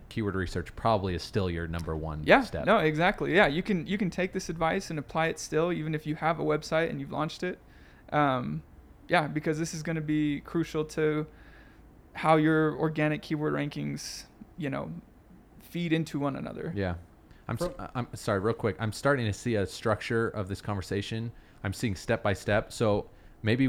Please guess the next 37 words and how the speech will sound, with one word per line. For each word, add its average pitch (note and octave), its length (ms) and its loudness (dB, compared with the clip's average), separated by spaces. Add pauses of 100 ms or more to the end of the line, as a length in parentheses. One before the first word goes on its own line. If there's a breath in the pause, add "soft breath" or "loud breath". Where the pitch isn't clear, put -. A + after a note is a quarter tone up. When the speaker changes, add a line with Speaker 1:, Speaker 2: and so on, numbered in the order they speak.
(120)
Speaker 1:
maybe B2 220 2
we A#2 120 2
start A#2 340 0
umbrella, G#2 720 4 (100)
meaning G2 460 -2 (140)
keyword A#2 240 0
research G#2+ 340 -2
is F#2+ 80 -8
step - 260 -2
one, G2 360 -2
then G#2+ 120 -4
we G#2 80 -2
go G#2 120 0
through G#2 220 -2
however G#2 240 2
many G2+ 140 -2
steps - 280 -2
you G2 60 0
have, F2+ 220 0 (380 loud breath)
and G#2 200 -2
then G#2 300 0
I'd G2+ 180 0
like G#2 240 0
to A2+ 80 -2
get F#2+ 220 -2
back F2+ 220 0
to - 80 -18
keyword F#2 240 -2
research, F2 340 -4
Speaker 2:
Sure. E3 140 0
Speaker 1:
'cause - 80 -2
that's, F#2 320 -2
Speaker 2:
Yeah. G3+ 180 -2 (140)
Speaker 1:
that's - 180 -6
a F#2+ 60 -4
really F2 220 -2
important D#2+ 460 -6